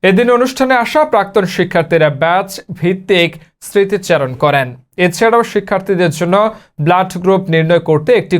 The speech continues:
কর্নার খোলা হয় স্কুল ক্যাম্পাসে। প্রাক্তন ছাত্র দেলোয়ার হোসেন এর সঞ্চালনায় অন্যান্যদের মধ্যে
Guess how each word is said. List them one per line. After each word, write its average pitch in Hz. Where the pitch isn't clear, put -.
কর্নার 160
খোলা 139
হয় 185
স্কুল -
ক্যাম্পাসে। 139
প্রাক্তন 214
ছাত্র 233
দেলোয়ার 196
হোসেন 208
এর 160
সঞ্চালনায় 170
অন্যান্যদের 165
মধ্যে 151